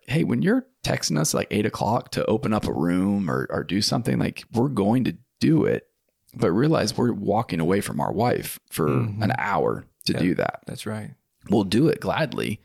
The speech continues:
Speaker 1: but, like, respect that, right?" You know, same thing for you guys, right? Like, you will gladly, you will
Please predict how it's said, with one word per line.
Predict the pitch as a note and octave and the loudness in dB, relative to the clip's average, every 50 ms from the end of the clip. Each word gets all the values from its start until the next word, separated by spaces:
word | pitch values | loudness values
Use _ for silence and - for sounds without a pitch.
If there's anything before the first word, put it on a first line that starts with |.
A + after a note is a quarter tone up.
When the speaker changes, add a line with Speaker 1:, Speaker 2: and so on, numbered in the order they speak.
| _ _ _ _ _ _ _ _ _ _ | _ _ _ _ _ _ _ _ _ _
Speaker 1:
but, | - - - | -4 -2 0
like, | - - C2+ - - _ _ _ - | 0 0 -2 -4 -6 _ _ _ -8
respect | A#1 C#2+ F#2+ - - - E3+ D3 - - | -4 -2 -2 0 0 0 0 -2 -2 -2
that, | - - - - - _ _ _ _ _ _ _ _ | -2 -2 -2 -4 -8 _ _ _ _ _ _ _ _
right?" | - G#2 F2 D2+ G2 G#2+ F2+ - - | -2 0 2 2 2 2 0 -2 -2
You | A#2 F#2+ | 0 2
know, | F2 E2+ F2 F#2+ G2 - _ _ - | 2 2 2 0 -2 -6 _ _ -4
same | - G#2 A2 G#2 | -2 0 0 0
thing | G2+ G#2 G#2+ G#2+ | 0 0 -2 -2
for | - - A2+ | -2 -4 -4
you | A2+ C3 F#3+ G#3+ | -2 0 0 0
guys, | - E2+ D2+ D2+ - - - | 2 0 -2 -2 -2 -2 0
right? | G#2+ C3+ - - | 2 2 2 0
Like, | - F#2+ D#2+ - - - _ _ _ _ _ | 0 -2 -2 -4 -10 -20 _ _ _ _ _
you | - C#3 D#3+ | -2 0 2
will | E3 A#2 | 2 2
gladly, | - D2 D2+ - - D3 A2+ G2 | 2 0 0 0 0 0 0 0
you | D#2+ D2+ B1+ D#2 B2+ F3+ | 0 0 0 0 2 2
will | F#3+ G2 E2+ D#2 B1 G1+ - | 4 2 2 0 -2 -4 -10